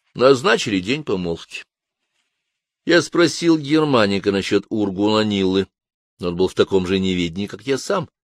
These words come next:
и мне показалось, что он чувствует себя неловко, дав согласие на брак и не раздобыв предварительно никаких сведений. Он был очень счастлив с Агриппиной и желал мне того же.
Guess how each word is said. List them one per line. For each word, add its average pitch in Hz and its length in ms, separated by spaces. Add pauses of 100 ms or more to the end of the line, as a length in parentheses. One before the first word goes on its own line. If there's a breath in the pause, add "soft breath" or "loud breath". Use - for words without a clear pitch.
(540)
и 92 160
мне 92 300
показалось, 85 680
что - 180
он 82 100
чувствует 87 500
себя 82 340 (300)
неловко, 87 720
дав 165 200
согласие 147 640
на 127 120
брак 120 260 (220 soft breath)
и 90 80
не 85 100
раздобыв 82 500
предварительно 113 640 (200)
никаких - 400
сведений. 85 560 (1000)
Он 214 240
был 101 100
очень 101 280
счастлив - 480
с - 100
Агриппиной 135 640 (200 loud breath)
и 131 120
желал 107 280
мне 90 300
того 85 300
же. - 120